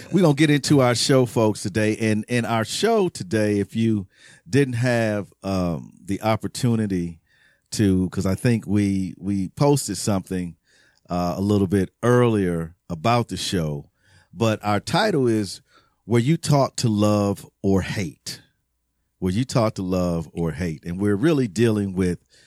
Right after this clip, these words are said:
uh, symbolic interaction theory,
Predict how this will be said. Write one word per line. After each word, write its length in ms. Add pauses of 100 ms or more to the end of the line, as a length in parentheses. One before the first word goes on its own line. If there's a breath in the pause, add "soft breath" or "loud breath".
(460 soft breath)
uh, 380
symbolic 720 (200)
interaction 1000 (500)
theory, 640